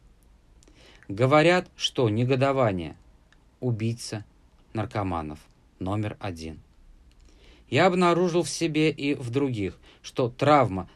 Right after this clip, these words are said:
также является убийцей наркоманов. Моя жена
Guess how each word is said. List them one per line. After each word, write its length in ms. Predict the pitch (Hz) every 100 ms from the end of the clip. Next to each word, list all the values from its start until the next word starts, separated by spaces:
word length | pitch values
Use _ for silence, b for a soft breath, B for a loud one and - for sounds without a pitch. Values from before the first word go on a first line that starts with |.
| _ -
также 380 | 147 160 135 143
является 720 | 123 123 123 127 113 - 117
убийцей 580 | 120 104 113 123 131 120 -
наркоманов. 600 | 107 101 104 87 80 78 - _ _ _ _ _ _ _ _ _ _ _ _ _ _ _ _ _ B B B B
Моя 320 | 98 113 147 160
жена 440 | 160 139 101